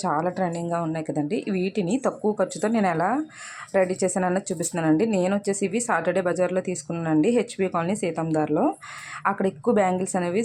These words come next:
సేల్ చేస్తారండి, ఇలా డజన్ లెక్క ఉంటాయి. So నేను ఇలాగా త్రీ కలర్స్, త్రీ డజన్స్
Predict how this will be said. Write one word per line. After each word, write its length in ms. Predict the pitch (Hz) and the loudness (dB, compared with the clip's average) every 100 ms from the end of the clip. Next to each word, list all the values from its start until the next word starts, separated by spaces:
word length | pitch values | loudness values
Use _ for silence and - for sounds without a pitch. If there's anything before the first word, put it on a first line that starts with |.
| - | 0
సేల్ 180 | 170 165 | -2 0
చేస్తారండి, 460 | 170 165 165 160 196 | -2 -2 -2 0 0
ఇలా 120 | 180 175 | 0 0
డజన్ 320 | 160 151 175 180 | 0 0 0 -2
లెక్క 200 | 180 175 | -2 -4
ఉంటాయి. 300 | 160 156 196 - | 0 0 0 0
So 100 | - 233 233 | 0 0 2
నేను 160 | 180 185 170 | 2 0 0
ఇలాగా 340 | 180 175 226 427 - - - - | 0 0 -2 -4 -10 -18 -8 0
త్రీ 140 | 233 233 190 | 0 2 2
కలర్స్, 280 | 185 - 269 269 | 0 0 -2 2
త్రీ 120 | 208 180 | 2 2
డజన్స్ 280 | 160 185 | 2 -2